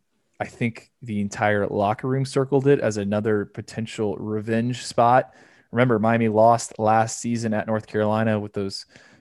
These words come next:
missed field goals. Um, so right now the line, the betting line is, is Miami is a three-point favorite.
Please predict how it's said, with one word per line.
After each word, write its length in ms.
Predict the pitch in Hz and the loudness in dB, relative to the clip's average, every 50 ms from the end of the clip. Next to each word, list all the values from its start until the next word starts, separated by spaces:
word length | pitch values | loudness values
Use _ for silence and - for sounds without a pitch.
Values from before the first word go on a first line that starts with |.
| _ - | _ -2
missed 260 | 123 120 - - - | -2 -2 -2 -2 0
field 260 | - 165 170 165 156 | 4 6 6 6 8
goals. 500 | 151 151 151 147 147 131 - - - - - _ _ _ _ | 8 8 8 8 6 4 2 -2 -8 -10 -14 _ _ _ _
Um, 640 | - 107 104 98 98 98 95 95 95 87 87 107 131 _ _ _ _ _ _ _ _ _ - - - | -2 0 0 2 2 0 0 -2 -4 -6 -8 -12 -14 _ _ _ _ _ _ _ _ _ -20 -18 -14
so 440 | - - 170 156 135 110 98 - - _ _ _ _ | 0 6 8 8 8 6 4 -2 -8 _ _ _ _
right 160 | - 135 135 139 | 2 2 4 6
now 180 | 151 135 135 | 6 6 6
the 120 | 135 127 120 | 6 6 4
line, 440 | 120 120 120 120 123 127 139 139 | 6 6 6 6 4 4 2 2
the 80 | 117 110 | 0 0
betting 300 | 110 120 117 120 123 123 | 4 4 4 6 4 2
line 240 | 120 117 123 127 123 | 2 2 2 2 0
is, 220 | 107 101 - - | -2 -4 -6 -8
is 200 | - 110 107 - | -10 -10 -8 -4
Miami 340 | 107 107 113 120 123 123 120 | -2 0 0 0 0 0 -2
is 120 | 113 110 | -2 -2
a 100 | 110 98 | -4 -4
three-point 600 | 98 - - 131 131 127 123 - - 120 113 98 | -6 -6 -6 -4 -2 -2 -2 -2 -2 -4 -4 -2
favorite. 560 | - - 139 139 139 131 135 135 131 127 123 | 2 4 4 4 6 6 6 6 6 4 2